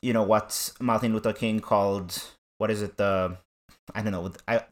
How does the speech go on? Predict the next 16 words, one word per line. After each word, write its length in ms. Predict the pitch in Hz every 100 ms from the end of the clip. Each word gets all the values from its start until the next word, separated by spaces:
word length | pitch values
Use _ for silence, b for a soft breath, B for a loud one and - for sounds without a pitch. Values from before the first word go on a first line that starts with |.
| -
I 80 | 113
would 160 | 107
call 140 | - 107
it 120 | 92
the 60 |
centrist 500 | 110 - 123 139 113
right 120 | 123 120
now, 200 | 113 113
but 160 | 113
he 200 | - 101
had 200 | 104 95
a 60 | 95
different 300 | - 107 104
name 140 | 107
for 160 | 95 107
it. 200 | 101